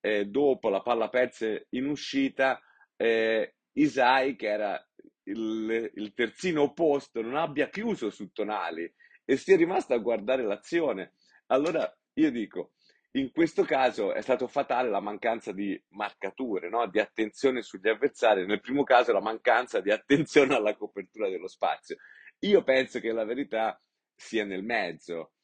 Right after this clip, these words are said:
È indispensabile naturalmente, preventivamente, posizionarsi bene nello spazio, però poi in quello spazio bisogna marcare. <laughs> Mi sembra che siano stati due atteggiamenti per motivi opposti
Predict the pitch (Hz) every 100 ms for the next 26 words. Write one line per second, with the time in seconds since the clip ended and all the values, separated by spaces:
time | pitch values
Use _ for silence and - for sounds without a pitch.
0 | _ _ _ 110 117 120 139 - 143 123
1 | - 160 117 95 95 92 98 - 113 117
2 | 120 139 107 98 - 127 120 104 123 113
3 | 139 131 98 87 104 107 110 - 117 131
4 | 135 - 98 123 131 107 101 107 - 139
5 | 139 - - 113 123 - 120 98 98 90
6 | 95 - 127 - 87 82 87 82 85 95
7 | - 127 92 87 87 _ _ - - -
8 | - - - 160 - - - 156 156 190
9 | 175 139 147 165 165 175 156 156 160 156
10 | 160 147 165 156 165 - 139 131 131 147
11 | 151 214 175 165 - 160 120 - - 202